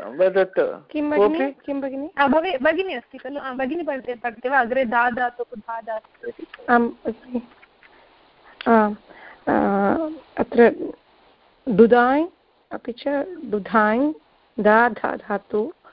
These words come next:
Speaker 2: अ, अत्र, अ, द-,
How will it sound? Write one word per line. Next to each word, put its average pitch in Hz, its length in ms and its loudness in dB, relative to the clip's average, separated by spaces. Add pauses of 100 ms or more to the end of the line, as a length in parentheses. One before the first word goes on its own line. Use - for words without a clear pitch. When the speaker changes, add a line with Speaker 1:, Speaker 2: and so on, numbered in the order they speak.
(680)
Speaker 2:
अ, 196 280 -4 (800)
अत्र, 302 280 0 (460)
अ, 180 240 -4 (1800)
द-, 220 840 4